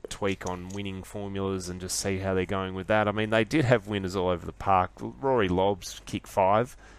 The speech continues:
Not sure why he wants to leave again. That talk doesn't seem to go away, that he <laughs> wants out of Perth. I'm not sure what's going on there. Um, Dar-, Sean Darcy is a ruckman. You, you,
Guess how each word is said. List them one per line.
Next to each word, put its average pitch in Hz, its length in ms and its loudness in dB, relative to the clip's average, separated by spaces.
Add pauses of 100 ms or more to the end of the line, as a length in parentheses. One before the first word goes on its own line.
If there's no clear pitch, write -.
(280)
Not - 160 -2
sure 135 180 4
why 113 240 4
he 110 40 2
wants 107 300 -2
to 95 100 4
leave 98 260 4
again. 101 400 -2
That 101 220 -4
talk - 320 -4
doesn't 98 420 -4
seem 98 280 -4
to 92 80 -8
go 90 180 -2
away, 90 400 0 (160)
that 98 140 0
he 95 160 -2
<laughs> - 40 -12
wants 120 360 0
out 104 180 6
of 98 140 -6
Perth. 107 340 -2 (500)
I'm 107 140 0
not 117 160 -4
sure 113 200 -2
what's 101 180 -6
going 101 260 2
on 98 180 -2
there. 113 360 2 (480)
Um, 95 640 2 (500)
Dar-, 104 260 0
Sean 185 300 -2
Darcy 107 360 6
is 92 100 0
a 90 40 -2
ruckman. 95 420 -2
You, 131 220 -4
you, - 240 -12